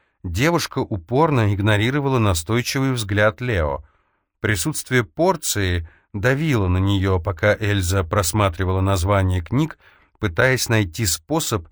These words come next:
как избавиться от назойливой девицы и остаться наедине с книгами.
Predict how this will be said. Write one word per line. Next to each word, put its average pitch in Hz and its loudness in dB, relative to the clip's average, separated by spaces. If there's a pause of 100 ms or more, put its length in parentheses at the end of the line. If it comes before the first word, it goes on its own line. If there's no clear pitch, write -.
(360)
как - 0
избавиться 120 2
от - -4
назойливой 95 0
девицы 107 -4 (300)
и 107 -2
остаться 135 2
наедине 123 0
с - -4
книгами. 87 -2